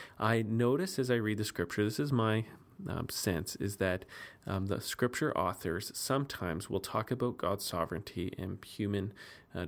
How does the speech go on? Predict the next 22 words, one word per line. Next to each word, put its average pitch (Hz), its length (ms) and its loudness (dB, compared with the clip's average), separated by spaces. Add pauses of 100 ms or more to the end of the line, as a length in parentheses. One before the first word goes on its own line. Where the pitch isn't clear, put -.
choice-making, 95 880 0
decision-making, 95 840 -2
and 95 120 0
just 104 180 -4 (180)
interweave 120 1040 2
it 87 220 0 (320)
without 110 560 0 (720)
even 110 260 2
beginning 104 340 2
to 98 100 -2
think 92 440 -2
that 85 140 2
it's 87 140 0
a - 60 -2
problem. 76 460 -4
They'll - 120 -2
just 98 260 -4 (160)
start 95 240 0
talking 87 320 -2
about 82 240 0
it. - 80 -6
Just, 104 200 -2